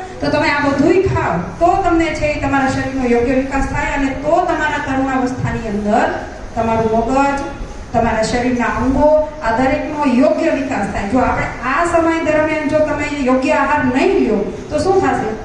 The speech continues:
યોગ્ય વિકાસ થશે નહીં. પછી આપણે કેવા રહી જશું? વિકાસમાં પાછા છે એ રહી જશું, બરાબર? તો તમારે બધાએ શું કરવાનું? કેવો આહાર લેશો બધાએ?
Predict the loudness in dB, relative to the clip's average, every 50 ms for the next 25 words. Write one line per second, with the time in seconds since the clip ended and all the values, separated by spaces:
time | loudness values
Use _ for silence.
0 | -10 -10 -10 -12 -12 -12 -12 -12 -12 -14 -18 -18 -12 -4 -2 0 0 0 0 -2
1 | -4 -4 -4 -4 -4 -4 -4 -4 -4 -4 -4 -2 -2 -2 0 -2 -2 -4 -2 -2
2 | 0 0 0 -2 -2 -2 -2 -2 -2 -2 -2 -2 -2 -2 0 0 0 0 -2 -2
3 | -2 -2 -2 -2 -2 -2 -2 -2 -2 -2 -4 -4 -4 -4 -4 -4 -4 -6 -8 -12
4 | -14 -16 -18 -18 -14 -6 -4 -2 -2 -2 -2 -2 -2 -2 -2 -2 -4 -2 -2 -2
5 | -2 -2 -4 -4 -2 -2 -2 -2 -4 -6 -10 -12 -16 -16 -16 -16 -16 -18 -18 -18
6 | -18 -18 -18 -18 -18 -18 -18 -18 -16 -8 -4 0 0 2 2 0 -2 -4 -8 -10
7 | -12 -14 -14 -14 -12 -12 -8 -6 -4 -2 -2 -2 -2 0 0 0 2 2 2 2
8 | 2 2 2 2 2 2 2 0 0 0 -2 -2 -4 -4 -6 -8 -10 -12 -14 -16
9 | -16 -16 -16 -16 -16 -16 -16 -18 -20 -20 -20 -20 -20 -18 -18 -16 -10 -2 2 4
10 | 6 6 4 4 0 -2 -2 -4 -4 -4 -4 -2 -2 -2 0 0 -2 -2 -4 -4